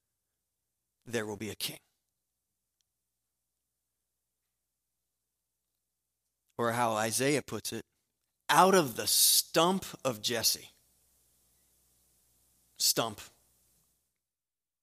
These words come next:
will be a shoot." <laughs> That's Jesus. There will be life out of that stump. There will be a king.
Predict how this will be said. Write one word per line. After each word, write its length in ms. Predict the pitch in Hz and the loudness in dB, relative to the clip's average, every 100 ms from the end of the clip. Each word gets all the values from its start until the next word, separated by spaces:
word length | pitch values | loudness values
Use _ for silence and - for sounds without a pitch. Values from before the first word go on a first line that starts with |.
| _ _ _ _ _ | _ _ _ _ _
will 120 | 123 | -8
be 140 | 117 117 | -6 -4
a 40 | |
shoot." 580 | - - 123 - - - _ _ _ _ _ - | -2 -2 -2 -6 -10 -12 _ _ _ _ _ -20
<laughs> 1500 | - - _ _ _ _ _ _ _ _ _ _ _ _ _ | -20 -20 _ _ _ _ _ _ _ _ _ _ _ _ _
That's 220 | 101 104 - | -8 -6 -6
Jesus. 520 | 101 90 - - - _ _ _ _ _ _ _ _ _ _ _ _ - | -8 -8 -12 -12 -16 _ _ _ _ _ _ _ _ _ _ _ _ -10
There 100 | 127 | -6
will 60 | |
be 140 | 123 117 | -4 -4
life 500 | 110 113 107 - - | -4 -4 -4 -8 -10
out 140 | 110 101 | -10 -10
of 80 | 101 | -12
that 180 | - | -6
stump. 260 | - - - _ _ _ _ _ _ _ _ _ _ _ _ _ _ | -6 -6 -10 _ _ _ _ _ _ _ _ _ _ _ _ _ _
There 180 | 123 123 | -6 -4
will 100 | 120 | -4
be 140 | 110 95 | -8 -10
a 40 | |
king. 240 | - 87 | -14 -20